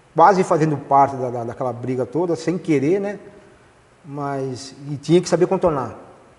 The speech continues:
E ao mesmo tempo, depois dessa coisa toda, se preocupar com o acervo, né? Subir às vezes os vinte e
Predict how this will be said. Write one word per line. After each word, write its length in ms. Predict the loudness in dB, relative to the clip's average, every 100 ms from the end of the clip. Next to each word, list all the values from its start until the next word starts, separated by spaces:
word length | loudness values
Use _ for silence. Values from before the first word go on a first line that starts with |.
| _ _ _
E 200 | 0 4
ao 100 | 4
mesmo 300 | 4 2 0
tempo, 500 | -2 -2 -2 -4 -8 -8
depois 380 | -10 -2 0 2
dessa 240 | 2 0
coisa 320 | -2 -2 -2
toda, 340 | -4 -4 -4 -6 -14 -20 -20
se 120 | -12
preocupar 400 | -4 -4 -2 -2
com 80 | -2
o 40 |
acervo, 440 | -4 -4 -4 -2 -4
né? 180 | -6 -8
Subir 480 | -10 -14 -10 -2 -2
às 100 | 0
vezes 220 | -4 -4
os 300 | -6 -8 -12
vinte 360 | -6 -6 -4 -8
e 320 | -8 -8